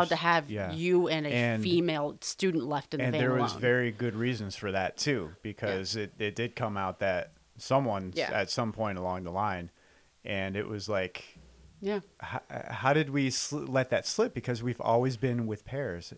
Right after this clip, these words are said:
Speaker 2: Yeah.
Speaker 1: and all of a sudden we find out, like,
Speaker 2: Yeah.
Speaker 1: "Wait a
Speaker 2: And
Speaker 1: minute."
Speaker 2: it's, and it's a, it's a protection for everybody.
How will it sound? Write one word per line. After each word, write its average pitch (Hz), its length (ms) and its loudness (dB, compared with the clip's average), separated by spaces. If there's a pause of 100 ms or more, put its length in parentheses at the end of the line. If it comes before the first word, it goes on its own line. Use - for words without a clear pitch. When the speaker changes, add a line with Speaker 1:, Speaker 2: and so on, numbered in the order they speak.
Speaker 2:
Yeah. 104 180 -4
Speaker 1:
and 101 240 -6
all 110 180 -2
of 110 60 -2
a 110 60 -6
sudden 110 440 -2 (500)
we 110 100 -8
find 113 280 0
out, 123 320 2 (180)
like, 101 340 -10
Speaker 2:
Yeah. 190 200 -6 (160)
Speaker 1:
"Wait 113 140 -4
a 247 40 0
Speaker 2:
And 233 120 2
Speaker 1:
minute." 190 140 -2
Speaker 2:
it's, - 140 -12 (120)
and 208 160 2
it's 190 220 -4
a, 196 220 -2 (220)
it's - 160 -4
a 233 60 -6
protection 208 500 -6
for - 140 -4
everybody. 156 500 -6